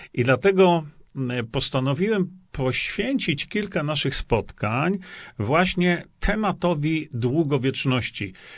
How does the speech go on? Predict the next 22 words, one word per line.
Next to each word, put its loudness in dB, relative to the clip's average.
Temat 0
ten 2
był 6
wywołany, 4
e, 4
w -12
pewnym 2
sensie 4
kilka -2
tygodni 0
temu 0
przez 6
pana 0
Marka, 2
e, -4
który 0
przekazał 4
nam 0
tutaj 0
informacje 0
dotyczące -4
grasicy. 2